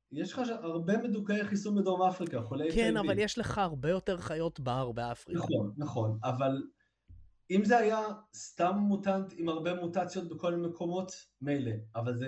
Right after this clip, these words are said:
Speaker 1: חלבון מאוד ספציפי, ששישים אחוז מהמוטציות, אני מדבר על עשרות מוטציות בחלבון אחד, שבמקרה החיסון מכוון נגדו,
Speaker 2: כן, אבל זה
Speaker 1: יותר
Speaker 2: ספציפית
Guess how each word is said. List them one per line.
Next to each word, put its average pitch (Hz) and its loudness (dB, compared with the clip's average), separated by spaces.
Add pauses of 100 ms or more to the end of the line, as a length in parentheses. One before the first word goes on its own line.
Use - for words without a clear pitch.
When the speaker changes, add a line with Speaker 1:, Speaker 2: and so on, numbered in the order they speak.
(100)
Speaker 1:
חלבון 165 2
מאוד 175 4
ספציפי, 160 -2
ששישים 175 -6
אחוז 208 0
מהמוטציות, 170 0 (240)
אני 135 -2
מדבר 151 2
על 226 4
עשרות 214 -2
מוטציות 196 0 (300)
בחלבון 147 2
אחד, 196 -2 (460)
שבמקרה 151 2
החיסון 196 0
מכוון 175 2
נגדו, 202 2
Speaker 2:
כן, 233 4
אבל 196 0
זה 185 2
Speaker 1:
יותר 226 0
Speaker 2:
ספציפית 240 -4